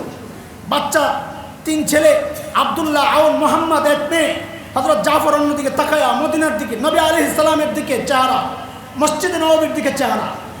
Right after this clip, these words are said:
সন্তানকে হাত বুলাইয়া সান্ত্বনা দিচ্ছেন, "বাবা যাও।" কিন্তু সন্তান তো বুঝে না বাবা কই যাচ্ছে। স্বাভাবিকভাবেই সন্তানরা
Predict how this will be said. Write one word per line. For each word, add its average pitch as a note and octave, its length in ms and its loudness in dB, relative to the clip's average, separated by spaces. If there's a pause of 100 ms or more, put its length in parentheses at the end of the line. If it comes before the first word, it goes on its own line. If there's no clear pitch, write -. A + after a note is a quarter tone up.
সন্তানকে D#4 540 0
হাত D4 260 2
বুলাইয়া D4+ 260 2
সান্ত্বনা D4+ 420 0
দিচ্ছেন, A3 320 -4 (420)
"বাবা D4 240 2
যাও।" B3+ 280 2 (320)
কিন্তু C#4+ 200 -4
সন্তান E4 480 2
তো E4 60 2
বুঝে D4 260 2
না C#4+ 80 4
বাবা C#4+ 240 4
কই D4+ 220 2
যাচ্ছে। - 320 0 (460)
স্বাভাবিকভাবেই D4+ 720 2
সন্তানরা D4+ 680 0